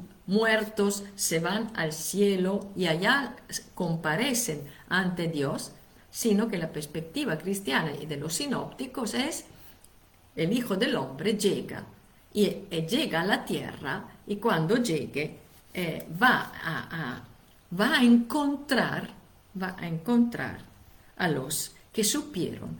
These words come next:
mantenerse de pie. No se nos dice aquí qué pasará con los que no serán hallados, eh, listos,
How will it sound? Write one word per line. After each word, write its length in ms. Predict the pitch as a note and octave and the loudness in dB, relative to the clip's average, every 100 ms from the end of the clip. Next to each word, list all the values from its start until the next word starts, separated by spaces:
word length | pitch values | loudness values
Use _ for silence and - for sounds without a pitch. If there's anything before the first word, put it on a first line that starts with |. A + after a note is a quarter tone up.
| - | -2
mantenerse 1080 | G3+ G3 F#3+ F#3+ A#3 E3 A#2+ - - - - | 2 4 2 2 2 2 -4 -6 -8 -8 -8
de 200 | D#3+ D#3+ | -4 -4
pie. 320 | D#3+ A#2+ - - - - - - - - - _ - | -4 -8 -10 -14 -20 -20 -20 -20 -20 -20 -20 _ -6
No 320 | F#3+ A3 C4 C#4 | 4 6 6 4
se 180 | - C4+ | 2 2
nos 300 | C4+ B3+ G3+ | 0 0 0
dice 400 | F#3+ E3 - E3 | 0 0 -2 -4
aquí 320 | E3 E3+ E3 | -6 -8 -4
qué 140 | A3+ | -4
pasará 640 | A3 A3 G#3 C#4 F3+ - - - - - | -2 0 2 0 -2 -6 -12 -20 -20 2
con 300 | G#3 G3+ G3 | 6 8 8
los 240 | G3 G3+ | 6 2
que 160 | - A#3 | 4 4
no 160 | B3 | 4
serán 400 | B3 C4 A#3 A#3+ | 2 0 2 4
hallados, 680 | B3+ A#3 G#3+ G#3 G3+ A#3+ - - - - - - - | 2 2 2 2 0 -2 -8 -14 -20 -20 -20 -12 -4
eh, 220 | F3 - | -2 0
listos, 760 | G#3 F4+ E4 - - D3 C#3 | 2 4 4 0 -4 -6 -6